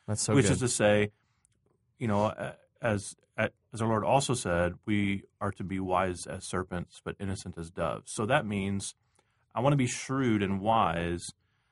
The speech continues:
Speaker 2: and understand that many people who are asking, um, are asking be-, because of s-, systemic issues in their own lives or patterns of behavior or s-, um,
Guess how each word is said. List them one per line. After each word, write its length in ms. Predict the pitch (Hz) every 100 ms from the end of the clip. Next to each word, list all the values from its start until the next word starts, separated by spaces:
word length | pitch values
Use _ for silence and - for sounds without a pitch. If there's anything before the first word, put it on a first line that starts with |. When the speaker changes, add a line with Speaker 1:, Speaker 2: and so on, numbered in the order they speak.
| _ _ _ _
Speaker 2:
and 680 | 104 98 92 92 90 90 90 -
understand 720 | 127 107 101 - 151 156 117
that 60 | 110
many 160 | 131
people 220 | 143 135
who 120 | 113 101
are 140 | 87 -
asking, 920 | 110 117 - - 90 92 92 92 95 - _ _ _ -
um, 760 | 90 90 90 87 90 87 - - _
are 140 | 98
asking 420 | 98 101 - 101 92
be-, 180 | 98 85 _ -
because 480 | 107 101 - 120 117
of 160 | 101 95
s-, 260 | - - - - -
systemic 760 | - 107 - 110 110 104 - - _
issues 320 | 120 - 107 98
in 60 |
their 120 | 90
own 180 | 90 101
lives 420 | 95 90 90 90 -
or 100 | 85
patterns 400 | - 98 101 98
of 80 |
behavior 640 | 90 87 95 92 87 85 87 _ _ _ _ _ _ _ -
or 960 | 98 98 95 92 90 90 90 90 -
s-, 240 | - - - -
um, 540 | 95 92 92 92 87